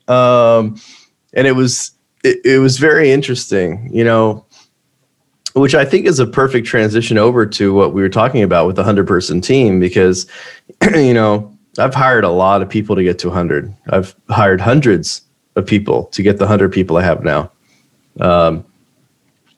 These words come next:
and it's funny because over the years, so much has changed about what I want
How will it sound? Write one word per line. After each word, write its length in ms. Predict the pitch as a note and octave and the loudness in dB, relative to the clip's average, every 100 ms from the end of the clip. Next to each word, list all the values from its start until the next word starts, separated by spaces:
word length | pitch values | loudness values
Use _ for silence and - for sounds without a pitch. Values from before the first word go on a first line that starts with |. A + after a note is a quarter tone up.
| _ - - - - | _ -20 -20 -12 -4
and 80 | A2+ | -2
it's 80 | - | 0
funny 280 | C3 A2+ | 2 2
because 480 | F2+ F#2 F#2 F#2 - - - - - _ _ - | 2 2 0 0 -6 -16 -20 -20 -20 _ _ -2
over 180 | C3 | 2
the 100 | A#2 | 2
years, 520 | A2+ C3 A#2 A2+ - - _ | 4 4 2 0 -6 -14 _
so 220 | - - C#3 | -6 -2 0
much 180 | C#3 | 0
has 160 | A2+ - | -2 -6
changed 460 | - C3+ C3 G#2+ F#2+ | -4 0 0 0 0
about 260 | F#2 D#2 | 0 0
what 160 | F#2 F#2+ | 0 2
I 80 | F#2 | 0
want 560 | F#2 F#2+ D#2+ - - | 0 0 -2 -8 -18